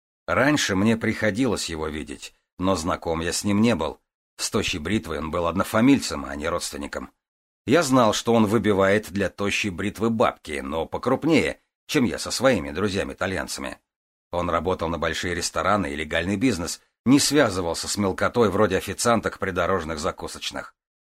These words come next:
Шептун предложил мне встретиться в Melrose Dinner.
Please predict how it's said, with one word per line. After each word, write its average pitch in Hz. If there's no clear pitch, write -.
Шептун -
предложил 78
мне 73
встретиться 90
в 71
Melrose 87
Dinner. 71